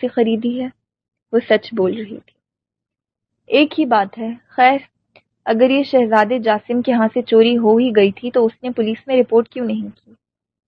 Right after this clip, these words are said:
رپورٹ کر کے وہ کیا کہتے؟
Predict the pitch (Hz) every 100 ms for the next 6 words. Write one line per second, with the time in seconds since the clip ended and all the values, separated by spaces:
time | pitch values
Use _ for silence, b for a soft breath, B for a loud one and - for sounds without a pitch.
0 | _ _ _ _ _ _ _ 247 247 247
1 | 262 - 269 285 277 269 262 262 247 220
2 | 247